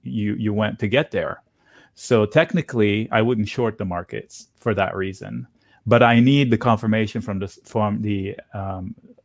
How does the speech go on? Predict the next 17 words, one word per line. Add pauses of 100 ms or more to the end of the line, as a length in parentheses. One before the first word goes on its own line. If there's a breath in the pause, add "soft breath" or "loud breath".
(180)
small
caps.
And
like
today,
the
R
T
Y
two
three, (300 soft breath)
two
three
three
zero
or
higher